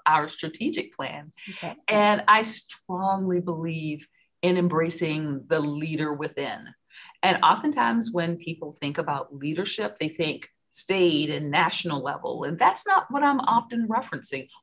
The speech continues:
Speaker 1: What I'm referring to is just being the leader in your learning community, the
Speaker 2: Yes.
Speaker 1: leader in your space, the leader in your school, in your community, and just being the best one you can be, the most informed and the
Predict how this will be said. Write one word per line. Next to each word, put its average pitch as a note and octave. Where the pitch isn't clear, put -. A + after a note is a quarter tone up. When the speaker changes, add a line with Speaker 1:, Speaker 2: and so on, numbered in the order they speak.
Speaker 1:
What A#3+
I'm A4+
referring F3+
to F3+
is D#3+
just E3+
being E3+
the E3
leader F3
in G#3
your F#3+
learning F3+
community, C#3+
the D#3+
Speaker 2:
Yes. E3
Speaker 1:
leader G3
in F3+
your F3
space, G3
the D3+
leader E3+
in F3+
your D#3
school, F#3+
in E3
your F3
community, E3
and F#3+
just G3+
being F#3
the E3
best E3+
one D#3+
you E3
can D#3+
be, D3
the D3
most D3+
informed D#3+
and D3+
the D#3+